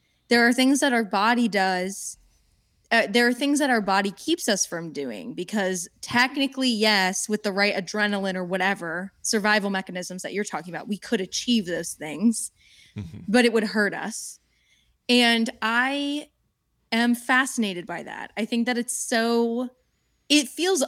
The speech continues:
Speaker 1: obvious. Like, yeah, I can't do that because if I did, I would hurt myself. But the fact that the body and brain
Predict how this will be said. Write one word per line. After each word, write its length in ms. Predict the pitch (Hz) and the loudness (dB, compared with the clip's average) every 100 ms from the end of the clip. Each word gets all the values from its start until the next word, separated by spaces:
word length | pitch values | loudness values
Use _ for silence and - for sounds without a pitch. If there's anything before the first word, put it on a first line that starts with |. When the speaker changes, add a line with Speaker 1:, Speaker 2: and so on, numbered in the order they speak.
| - | 2
Speaker 1:
obvious. 540 | 262 302 214 180 - | 4 4 2 -2 0
Like, 220 | 220 214 | -2 0
yeah, 180 | 311 294 | 2 4
I 120 | 208 | 4
can't 300 | 202 254 208 | 2 -2 -2
do 200 | 202 240 | -2 2
that 180 | 247 208 | 2 2
because 320 | 196 220 202 | 0 -4 -4
if 100 | 202 | -2
I 140 | 196 196 | -2 -2
did, 260 | 233 240 | 0 0
I 100 | 208 | 2
would 120 | 190 | 0
hurt 180 | 185 233 | -2 -4
myself. 480 | 202 190 190 160 165 | -2 -4 -4 -6 -4
But 140 | - | -6
the 80 | 208 | -4
fact 340 | 208 240 240 247 | -4 0 0 0
that 100 | 220 | -4
the 80 | 208 | -2
body 580 | 202 196 208 226 240 - | -2 0 2 0 -4 -4
and 280 | 208 196 | -4 -4
brain 580 | 170 196 202 220 233 254 | -6 -6 -4 0 2 2